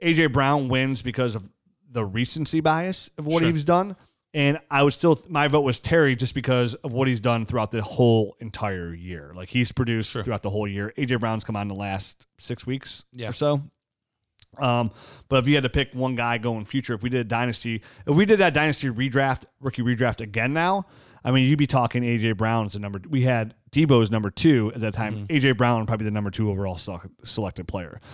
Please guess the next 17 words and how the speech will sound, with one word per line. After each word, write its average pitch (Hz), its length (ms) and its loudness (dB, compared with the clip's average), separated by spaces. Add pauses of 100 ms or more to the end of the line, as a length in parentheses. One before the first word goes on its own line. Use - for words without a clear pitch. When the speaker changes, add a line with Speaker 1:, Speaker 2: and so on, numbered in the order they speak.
(140)
Speaker 1:
So - 140 6
if 127 60 6
we 175 140 8
were 156 80 8
to 143 60 -2
redo 143 260 2
that 127 200 2
now, 131 320 2
just 123 260 0
weeks 175 340 0
later, 160 460 4 (460)
it's 190 140 4
already 151 380 6
changing. 101 480 -2
And 107 140 -4
that's, 147 180 0
Speaker 2:
Sure. - 180 -10